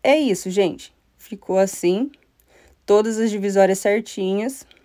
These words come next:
Esse não coube. Ficou sobrando ali espaço pra um cinto <laughs> novo. Olha só, gente, agora eu vou pegar esse restinho aqui, é um cinto velho que eu tinha, que ele tinha descascado,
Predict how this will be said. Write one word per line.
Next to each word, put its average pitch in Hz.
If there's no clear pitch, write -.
Esse 160
não 160
coube. 165
Ficou 185
sobrando 196
ali 196
espaço 202
pra 208
um -
cinto 214
<laughs> -
novo. 190
Olha 190
só, 180
gente, 175
agora 208
eu 233
vou 262
pegar 254
esse 247
restinho 247
aqui, 233
é 240
um 233
cinto 233
velho 202
que -
eu 202
tinha, 226
que 220
ele 208
tinha 220
descascado, 214